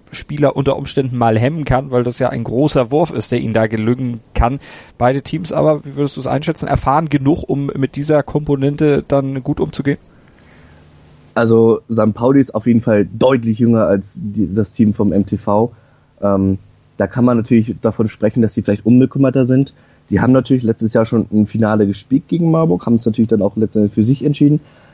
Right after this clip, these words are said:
Speaker 2: Ähm, was für den Stuttgarter sprechen kann, dass sie vielleicht auch erfahrener sind aufgrund ihres Alters.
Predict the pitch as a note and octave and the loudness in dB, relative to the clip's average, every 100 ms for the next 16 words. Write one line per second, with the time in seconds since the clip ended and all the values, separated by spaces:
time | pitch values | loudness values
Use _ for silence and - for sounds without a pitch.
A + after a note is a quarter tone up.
0 | _ _ A2+ A2 A2 A2 - _ _ _ | _ _ 2 4 4 2 -2 _ _ _
1 | _ _ - A2+ A2+ - - C3 B2+ A#2 | _ _ -6 -2 -2 -2 0 4 4 4
2 | - - - C#3+ - C#3 C#3 B2+ - B2+ | 0 -8 -4 -2 2 2 2 0 0 0
3 | A#2+ C3 A#2+ A2+ A#2 - A2+ A#2 G#2 G#2+ | 2 2 2 0 -4 0 0 2 0 0
4 | - - - - - - - A#2 A#2 B2 | -4 -20 -20 -20 -10 -8 -6 -2 0 2
5 | G2 F2+ F2 D#2+ - G#2+ F2+ F#2+ - E2+ | 0 0 -2 -4 -4 -2 0 -2 -2 -2
6 | F#2 G2 A2 | 0 0 0